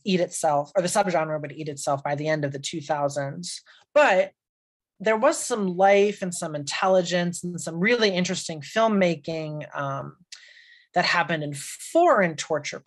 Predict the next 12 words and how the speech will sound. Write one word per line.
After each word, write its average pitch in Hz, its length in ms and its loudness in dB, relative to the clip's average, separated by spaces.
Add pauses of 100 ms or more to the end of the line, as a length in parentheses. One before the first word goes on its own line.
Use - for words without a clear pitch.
porn, - 440 -8 (120)
particularly 185 840 2
French 247 400 0
films - 720 -10
of 151 380 2
the 156 100 -8
new 170 260 4
extremity 175 640 -2
movement, 131 440 -8 (380)
like 139 320 -2
High 160 280 0
Tension 175 720 -4